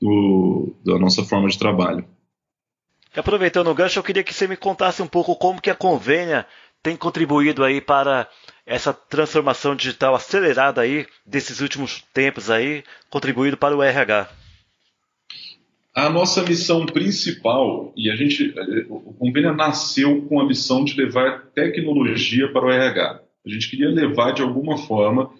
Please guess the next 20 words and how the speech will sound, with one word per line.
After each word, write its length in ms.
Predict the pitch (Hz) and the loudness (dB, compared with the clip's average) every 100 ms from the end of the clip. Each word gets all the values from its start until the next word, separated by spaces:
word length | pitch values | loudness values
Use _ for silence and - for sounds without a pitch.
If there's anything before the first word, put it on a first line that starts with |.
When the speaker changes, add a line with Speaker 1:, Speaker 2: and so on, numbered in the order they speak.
| _ _ _ _ | _ _ _ _
Speaker 1:
ferramentas 840 | 143 147 160 127 117 131 127 123 | 0 2 2 2 2 0 -2 -6
que 140 | - 117 | -8 -14
facilitassem, 1040 | - 131 - 170 143 - 117 131 143 139 - _ _ _ | -2 -2 0 -2 -2 0 0 0 -2 -4 -8 _ _ _
é, 320 | 104 104 107 95 | 0 2 2 2
a 100 | 98 | 0
gestão 360 | 110 - 101 | -2 -2 0
do 80 | 98 | 0
R 80 | 107 | 0
H, 680 | 98 95 117 131 123 117 - _ - | -2 0 2 2 0 -2 -10 _ -4
a 100 | 95 | -2
evolução 600 | 95 104 104 - 113 107 | -2 -4 -6 -4 -4 0
da 140 | 95 | 0
área, 520 | 90 104 123 120 117 110 | 2 2 2 4 2 2
a 60 | |
evolução 440 | 104 107 107 104 101 | -2 -4 -6 -4 -6
do 80 | |
profissional 560 | 101 101 - 104 98 95 | -6 -8 -6 -2 0 0
de 80 | 95 | 0
R 100 | 95 | -2
H. 340 | 95 - - | -2 -4 -6